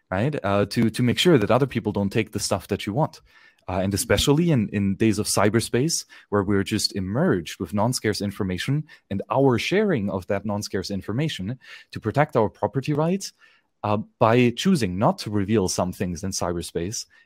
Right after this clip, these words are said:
is incredibly important. Uh, because if you don't pay attention here and just blurt out everything to everyone, right, as, as the internet does, uh, all of a sudden, all the people who don't like you,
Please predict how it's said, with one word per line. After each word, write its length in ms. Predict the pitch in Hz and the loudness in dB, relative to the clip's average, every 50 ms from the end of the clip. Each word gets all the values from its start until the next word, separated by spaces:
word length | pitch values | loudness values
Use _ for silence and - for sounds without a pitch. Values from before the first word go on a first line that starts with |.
| _ _ | _ _
is 160 | 117 98 82 | -2 -2 -2
incredibly 640 | 87 85 - - - 135 156 147 117 95 - 98 95 | -4 -8 -10 -6 -2 0 0 2 0 0 -2 -4 -4
important. 520 | 85 85 - 101 98 87 - - - - _ _ _ _ _ _ - | -4 -6 -6 -6 -6 -6 -6 -12 -20 -20 _ _ _ _ _ _ -6
Uh, 80 | 101 | -6
because 260 | 90 - - 113 98 104 | -6 -2 -2 -2 0 0
if 80 | 98 | -2
you 80 | 107 101 | -2 0
don't 260 | 113 120 156 175 - | 0 0 0 0 0
pay 120 | 139 131 | 0 0
attention 440 | 123 - - 117 113 110 - - 98 | 0 0 -2 -4 -6 -4 -6 -6 -6
here 300 | 98 101 113 143 185 - - _ - _ _ _ | -4 -2 -2 -2 -4 -6 -10 _ -20 _ _ _
and 280 | - 101 104 101 98 98 | -4 -2 0 0 -2 2
just 340 | - 120 110 - - - _ | 2 2 0 0 -4 -8 _
blurt 300 | 107 101 107 120 120 120 | 0 2 4 4 4 4
out 180 | 113 110 110 - - | 2 2 2 0 -4
everything 720 | 101 110 127 131 117 - 131 135 151 165 170 151 127 - _ | -4 -2 -2 -2 0 0 0 0 2 0 -2 -4 -6 -10 _
to 220 | - 110 107 104 - - | -2 0 0 0 0 0
everyone, 600 | 120 139 147 156 131 95 90 87 90 123 151 165 - _ _ _ _ - | 0 2 4 4 2 2 0 -2 -2 -2 -4 -4 -8 _ _ _ _ -4
right, 240 | 92 98 107 110 | 0 0 2 2
as, 280 | 101 101 87 - - - - - | 2 0 0 -2 -6 -6 -4 -4
as 220 | 104 104 101 - | -2 -2 -2 -2
the 120 | 110 104 | -2 -2
internet 400 | 107 104 - - 113 98 90 80 | -2 -2 -2 -2 -2 -2 -4 -2
does, 420 | - 135 131 101 98 - - - - _ _ _ _ _ _ _ _ - | 0 0 0 0 -4 -8 -10 -12 -14 _ _ _ _ _ _ _ _ -8
uh, 240 | 101 98 98 98 95 - - _ | -6 -4 -2 -2 -4 -4 -6 _
all 160 | - 120 139 | 0 0 2
of 60 | 143 160 | 2 2
a 40 | 156 | 2
sudden, 380 | - 165 160 160 170 165 - - - | 4 2 2 4 2 0 -2 -2 0
all 120 | 113 135 | 0 2
the 100 | 147 151 | 2 2
people 380 | 147 - 139 135 - 156 151 127 | 2 2 0 2 4 2 4 4
who 80 | 117 | 4
don't 200 | 101 113 117 113 | 2 2 2 4
like 240 | 104 110 127 127 - | 4 2 2 2 0
you, 180 | 190 208 220 | -2 -2 -2